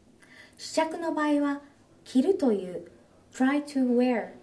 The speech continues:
という単語を使って、「これを試着できますか？」Can I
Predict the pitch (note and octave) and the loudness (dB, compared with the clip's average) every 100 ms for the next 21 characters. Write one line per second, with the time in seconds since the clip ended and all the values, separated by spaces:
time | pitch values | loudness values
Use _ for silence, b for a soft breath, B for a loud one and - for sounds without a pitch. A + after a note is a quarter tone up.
0 | - - _ _ _ _ _ _ _ - | -20 -20 _ _ _ _ _ _ _ 0
1 | B3+ B3 B3 - - - G#3+ G#3+ G#3 G3+ | 2 2 0 -8 -20 -10 -4 -2 -4 -6
2 | - G3 F#3+ - G3 - - _ _ _ | -8 -8 -10 -6 -6 -6 -16 _ _ _
3 | _ _ - b b b b b - - | _ _ -20 b b b b b -12 -2
4 | A#3+ A#3+ A#3+ - B3 B3 A#3+ A#3+ B3 - | 0 0 -2 -4 -4 -2 -2 0 -2 -2
5 | - C4+ F4 - _ _ _ _ _ _ | -8 -8 -8 -20 _ _ _ _ _ _
6 | _ _ _ _ _ _ _ _ _ b | _ _ _ _ _ _ _ _ _ b
7 | b b b - A#3 D4 D4+ | b b b -2 0 0 -2